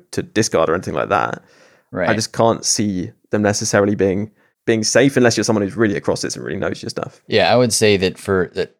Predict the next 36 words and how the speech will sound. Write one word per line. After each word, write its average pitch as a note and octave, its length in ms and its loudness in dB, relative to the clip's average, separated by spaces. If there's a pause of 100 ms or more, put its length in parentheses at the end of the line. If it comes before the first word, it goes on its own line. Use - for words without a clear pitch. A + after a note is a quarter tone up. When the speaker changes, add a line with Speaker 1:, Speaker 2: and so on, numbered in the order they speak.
(100)
Speaker 2:
the G2 160 -2
general G2 380 0
consensus F#2 580 -2
with F#2 100 -6
a F2 60 0
lot F2+ 160 4
of E2+ 80 2
those F2+ 220 4
are, E2 260 4
and E2 120 -2
as F#2 140 0
I E2 140 2
kind F2+ 260 -6
of E2+ 100 -4
flip - 240 -2
through F2 140 -2
prices, F2+ 400 0
I F2 60 0
see F2 220 -2
that, E2 160 0
like, E2+ 200 -2
Road F2+ 200 0
to - 60 -6
the F2+ 80 -4
Final F2 280 0
Gareth E2+ 320 0
Bale E2+ 420 0 (360)
is F2 240 -2
up F#2 280 0
a F2 80 0
lot, E2+ 460 2
even G2 240 -2
from F2 460 -6
where G2 200 2
he F#2+ 120 -2
was F2+ 300 0